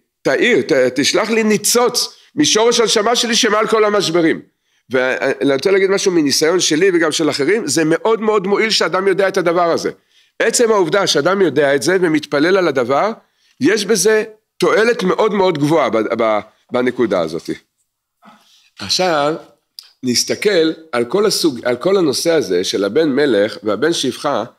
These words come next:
שנתחלפו ב-, מ-, מזווית אחרת. כי אמרנו שדברי רבנו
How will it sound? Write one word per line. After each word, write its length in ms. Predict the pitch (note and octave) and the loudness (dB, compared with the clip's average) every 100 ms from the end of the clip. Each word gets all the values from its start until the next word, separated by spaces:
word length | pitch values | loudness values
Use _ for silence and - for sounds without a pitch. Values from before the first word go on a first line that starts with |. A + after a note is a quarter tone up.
| _ _ _ | _ _ _
שנתחלפו 960 | - B2+ A#2 - G#2+ - F3 C#3+ D3+ - _ _ - | -2 -2 -2 -4 -4 0 2 2 -2 -14 _ _ -2
ב-, 200 | B2+ C3 | 0 0
מ-, 280 | B2+ C3 C3+ | 0 0 2
מזווית 420 | C#3 B2+ B2+ E3+ | 2 2 0 0
אחרת. 440 | D#3+ C3+ G#2 D#2 - _ | 0 0 0 -2 -8 _
כי 120 | - G#2+ | -4 -2
אמרנו 520 | D#3+ F#3+ D#3 B2 G3+ - _ _ _ _ | 0 2 2 2 -2 -6 _ _ _ _
שדברי 580 | - G#2+ G2+ G#2 C#3+ F#3+ | -2 0 0 0 2 0
רבנו 540 | D3 E3 F3+ B2 C#3+ | 0 0 2 2 0